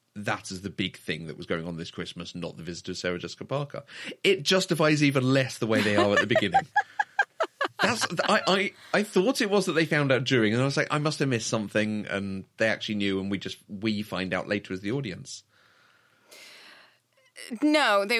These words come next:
Speaker 2: they were, she had been sick before.
Speaker 1: Yes.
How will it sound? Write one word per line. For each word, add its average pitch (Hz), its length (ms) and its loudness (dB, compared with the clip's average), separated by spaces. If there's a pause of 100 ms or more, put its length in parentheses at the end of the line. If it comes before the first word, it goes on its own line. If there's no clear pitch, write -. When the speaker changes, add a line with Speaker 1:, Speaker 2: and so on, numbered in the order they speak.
(140)
Speaker 2:
they 233 200 -2
were, 233 340 -2
she 277 240 2
had 269 120 2
been 247 160 2
sick - 240 -4
before. 156 680 -2 (320)
Speaker 1:
Yes. - 560 -2